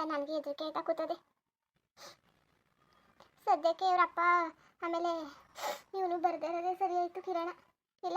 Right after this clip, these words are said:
ಅವ್ರು ಇನ್ನೆಷ್ಟ್ ಬೇಜಾರ್ ಮಾಡ್ಕೊಳೋರು ಬಂದ್ಬಿಟ್ಟು. ಇವ್ಳು ಬಂದ್ಬಿಟ್ಟು ಭಾರಿ ಬೇಜಾರ್ ಮಾಡ್ಕೊಬಿಟ್ಲು. ಗುಲಾಬಿನ ಕರ್ಕೊ ಹೋಗ್ಬಾರ್ದಾಗಿತ್ತು, ಬತ್ತಿದ್ದಿಲ್ಲ ಅವಳು. "ಅತ್ತೆ, ನಾನ್ ಬಂದ್ರೆ ಬೇಜಾರ್ ಮಾಡ್ಕೊತಾರೆ, ಬರಕಿಲ್ಲ ಪ್ರಿಯಾ" ಅಂತ ಅಂತಿದ್ಲು ಇವಳು.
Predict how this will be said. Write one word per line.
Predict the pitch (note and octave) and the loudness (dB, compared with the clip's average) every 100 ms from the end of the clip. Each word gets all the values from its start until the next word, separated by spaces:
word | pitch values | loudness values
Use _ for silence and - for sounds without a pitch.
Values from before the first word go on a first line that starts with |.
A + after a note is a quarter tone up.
| F4 | 6
ಅವ್ರು | E4+ F#4 | 6 4
ಇನ್ನೆಷ್ಟ್ | F4 F4+ | 0 0
ಬೇಜಾರ್ | E4+ F4+ F4 | 4 4 4
ಮಾಡ್ಕೊಳೋರು | F4+ F4+ F4+ F4+ | 2 0 0 0
ಬಂದ್ಬಿಟ್ಟು. | F4 E4 E4+ - _ _ _ _ _ _ _ _ _ _ _ _ - - _ - | -2 -4 -10 -16 _ _ _ _ _ _ _ _ _ _ _ _ -20 -20 _ -10
ಇವ್ಳು | E4+ E4+ D#4+ | -6 -4 -4
ಬಂದ್ಬಿಟ್ಟು | F4 D4+ D#4 F#4 F#4+ E4 D#4 - _ _ - - D#4+ | -4 -4 -6 -4 -2 -4 -8 -16 _ _ -20 -16 -4
ಭಾರಿ | E4 D#4 | -2 0
ಬೇಜಾರ್ | F4 E4 D#4 | 2 2 2
ಮಾಡ್ಕೊಬಿಟ್ಲು. | D#4+ D#4+ D#4+ D#4+ - - _ _ _ _ _ | -4 -6 -10 -10 -14 -16 _ _ _ _ _
ಗುಲಾಬಿನ | D#4+ E4+ D#4 F4 F4+ F4+ | 2 4 6 4 0 2
ಕರ್ಕೊ | F#4+ F4 | 2 4
ಹೋಗ್ಬಾರ್ದಾಗಿತ್ತು, | F4 F4 F4 F4 F4+ - E4 | 4 4 2 0 -4 -8 0
ಬತ್ತಿದ್ದಿಲ್ಲ | F4 E4+ F4+ F4 F4+ | 0 2 2 6 8
ಅವಳು. | F4+ G#4+ - - - - | 8 6 0 -6 -10 -2
"ಅತ್ತೆ, | D#4+ F4 F4+ D#4 D4+ _ - | 4 6 6 4 0 _ -4
ನಾನ್ | E4 E4 | 0 4
ಬಂದ್ರೆ | E4+ E4 F4 | 4 6 6
ಬೇಜಾರ್ | E4+ D#4+ D4+ | 8 6 4
ಮಾಡ್ಕೊತಾರೆ, | D#4 D4+ D#4+ E4 E4 | 0 -2 -2 0 2
ಬರಕಿಲ್ಲ | E4 D4+ D#4 | 2 2 -2
ಪ್ರಿಯಾ" | D#4+ D#4+ D#4 D4+ | -2 0 2 2
ಅಂತ | D4+ | 0
ಅಂತಿದ್ಲು | E4 D#4 D#4+ D#4 | -2 0 -2 2
ಇವಳು. | E4+ | 2